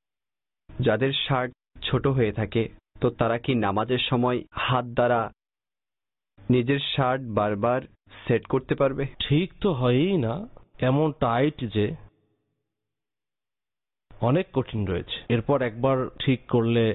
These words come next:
Speaker 2: আবার উঠে যাবে। তো নামাজে বারবার, অর্থাৎ সামনে বা পিছন থেকে কাপড় উঠানো, এটা মাকরুহে তাহরিমি লেখা রয়েছে, এটা নাজাইজ।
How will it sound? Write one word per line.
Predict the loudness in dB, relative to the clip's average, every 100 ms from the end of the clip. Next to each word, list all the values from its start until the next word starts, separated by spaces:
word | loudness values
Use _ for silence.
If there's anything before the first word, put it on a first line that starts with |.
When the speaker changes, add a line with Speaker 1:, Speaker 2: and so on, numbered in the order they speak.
| -2
Speaker 2:
আবার | 0 0 0
উঠে | 0 2
যাবে। | 2 0 -4 -6 -18 _ _ _ _ _ _ _ _ -8
তো | -4 0
নামাজে | 0 0 0
বারবার, | -2 0 0 0 0 0 -2
অর্থাৎ | -6 -16 -20 -16 -12 -8 -4
সামনে | -2 0 2 2
বা | 0
পিছন | -2 -4 -2 -2
থেকে | -4 -4
কাপড় | -2 -2 0 -2 -2
উঠানো, | -4 -2 0 0 -4 -10 -20 _ _ _ _ _ _ _ _ -6
এটা | -2
মাকরুহে | 0 -2 -2 -2
তাহরিমি | -2 -4 0 2 2
লেখা | 0 -4
রয়েছে, | -4 -4 -10 -16 -18 -20 _ _ _ -6
এটা | -2
নাজাইজ। | 0 2 2 0 -2